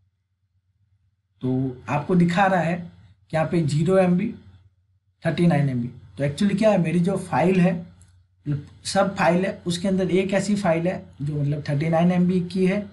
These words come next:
जो मेरे पास नहीं है, इसके लिए मेरे को उसमें वो शो नहीं हो रही है। तो ये देखिए आप डाउनलोड हो रही है। तो बस यही करनी है। यदि आपके पास यदि, अ, लाइब्रेरी है ही नहीं,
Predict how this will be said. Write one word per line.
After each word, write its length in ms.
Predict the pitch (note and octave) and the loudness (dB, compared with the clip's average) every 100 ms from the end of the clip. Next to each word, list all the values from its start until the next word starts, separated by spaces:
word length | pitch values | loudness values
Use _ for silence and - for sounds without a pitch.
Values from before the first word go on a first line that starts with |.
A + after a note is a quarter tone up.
| - - _ _ C3+ | -20 -20 _ _ -6
जो 240 | D#3 D3+ | -4 -4
मेरे 180 | D#3 E3+ | -2 0
पास 260 | D#3+ D#3+ E3+ | 0 0 0
नहीं 200 | F#3 G3 | 2 2
है, 240 | G3+ - - | -2 -4 -10
इसके 220 | - F#3+ | -4 0
लिए 140 | F#3 | 2
मेरे 180 | F3 E3+ | 2 2
को 240 | F3+ F3 | 0 0
उसमें 440 | E3 - E3+ G#3 - - - _ _ - | 0 -2 -2 -4 -10 -16 -20 _ _ -8
वो 80 | D#3 | -4
शो 260 | F#3 F#3 | 0 2
नहीं 200 | F#3+ F#3+ | 4 4
हो 120 | E3 D3 | 2 0
रही 200 | E3+ F3+ | 0 -2
है। 80 | - - - _ _ _ _ _ _ | -4 -14 -20 _ _ _ _ _ _
तो 140 | C#3 C3+ | -4 -2
ये 140 | D#3+ | 0
देखिए 280 | E3+ F3 F#3+ | 0 0 0
आप 140 | E3+ E3+ | -2 -2
डाउनलोड 360 | D3+ E3 F3 | -2 0 2
हो 100 | E3 | 2
रही 180 | E3+ E3+ | 2 0
है। 180 | E3+ - - - _ _ _ _ _ _ _ _ _ _ _ _ _ _ _ _ _ _ - | 0 -4 -12 -20 _ _ _ _ _ _ _ _ _ _ _ _ _ _ _ _ _ _ -6
तो 60 | |
बस 220 | E3 - F3+ | -2 0 2
यही 160 | F#3+ | 2
करनी 340 | G3 F#3+ F#3+ G3 | 2 2 0 -2
है। 160 | A#3 - - - _ - | -6 -10 -20 -20 _ -8
यदि 120 | D3+ | -2
आपके 240 | D3+ - F3 | -2 -4 -4
पास 320 | F3 E3+ E3+ | -2 -2 0
यदि, 400 | E3+ E3+ F3+ E3+ | 0 2 2 2
अ, 240 | C#3 C#3 B2+ - - _ _ _ _ _ _ _ _ _ _ B2+ | 2 -2 -4 -12 -20 _ _ _ _ _ _ _ _ _ _ -4
लाइब्रेरी 500 | D#3 E3+ F3 F#3+ F#3+ | 0 2 2 2 0
है 200 | - E3 | 0 2
ही 120 | G#3 | 4
नहीं, 220 | G3+ G3+ | 4 0